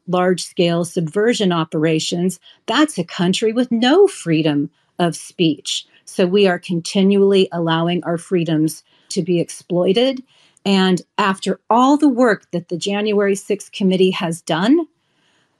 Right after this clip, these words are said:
the fact that Donald Trump, this cult leader, is going to be able to go out and continue to spread his propaganda. And you've seen the escalation,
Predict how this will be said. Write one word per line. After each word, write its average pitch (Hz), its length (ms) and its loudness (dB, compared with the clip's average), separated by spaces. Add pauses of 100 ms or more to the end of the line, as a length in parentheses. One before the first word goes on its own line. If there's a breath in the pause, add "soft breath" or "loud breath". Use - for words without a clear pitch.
the 196 80 0
fact 247 480 -2
that 208 240 0 (160)
Donald 220 420 0
Trump, 208 480 0 (160)
this 190 200 0
cult 202 360 -2
leader, 262 380 0 (360)
is 196 180 2
going 208 220 2
to 202 120 -4
be 202 180 2
able 196 200 2
to 196 140 -8
go 196 360 2
out 190 340 0
and 180 200 -2
continue 208 800 -2 (380)
to 185 400 2 (140)
spread 220 400 -2
his 196 180 -4
propaganda. 196 880 -4
And 190 140 0
you've 214 140 -2
seen 349 320 2
the 226 80 4
escalation, 190 1000 -2